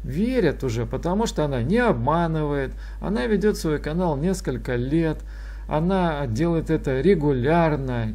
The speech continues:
честно, все более профессионально, там,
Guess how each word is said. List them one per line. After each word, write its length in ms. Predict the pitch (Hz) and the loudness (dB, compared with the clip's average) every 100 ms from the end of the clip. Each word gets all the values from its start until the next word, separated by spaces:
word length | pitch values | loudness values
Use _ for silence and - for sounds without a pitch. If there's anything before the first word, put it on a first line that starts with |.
| - | -6
честно, 840 | - - 165 170 170 151 - 127 117 | -6 -4 2 4 6 4 -2 -6 -6
все 240 | - 151 | -2 -4
более 460 | 127 180 190 165 139 | 2 4 6 4 2
профессионально, 1000 | - 151 - 151 160 147 156 160 143 120 | -2 -4 -4 -4 -2 -2 0 0 0 -2
там, 300 | 123 117 | -2 -4